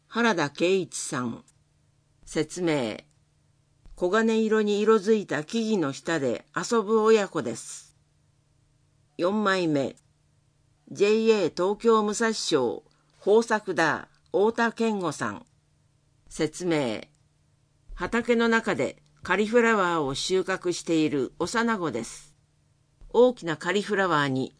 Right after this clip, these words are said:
満面の笑顔です。五枚目。新人賞、国分寺駅舎夜景、松井浩二さん。説明。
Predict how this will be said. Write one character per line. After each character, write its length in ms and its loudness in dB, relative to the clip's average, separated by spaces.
満 240 0
面 240 0
の 220 -2
笑 140 -2
顔 240 -2
で 100 -8
す。 280 -18
五 140 -2
枚 280 2
目。 300 -4
新 380 2
人 240 2
賞、 460 -2
国 320 2
分 260 2
寺 260 0
駅 220 2
舎 180 0
夜 180 0
景、 440 -2
松 340 0
井 140 2
浩 240 4
二 160 -6
さ 200 -8
ん。 120 -12
説 380 -6
明。 360 -2